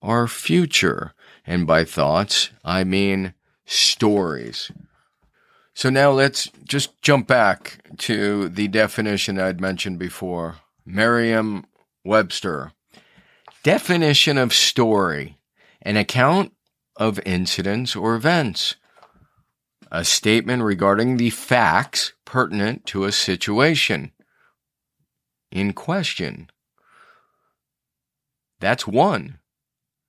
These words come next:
The definition, one. Definition two,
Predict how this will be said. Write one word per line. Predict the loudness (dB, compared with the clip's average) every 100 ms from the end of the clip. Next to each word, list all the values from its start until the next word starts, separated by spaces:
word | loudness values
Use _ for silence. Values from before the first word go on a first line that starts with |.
| _ _ _ -20 _ -8
The | -8
definition, | 0 0 0 0 -2 -2 -4 -4 2
one. | 2 2 -2
Definition | -2 0 0 -2 -2 -6
two, | -4 -2 -2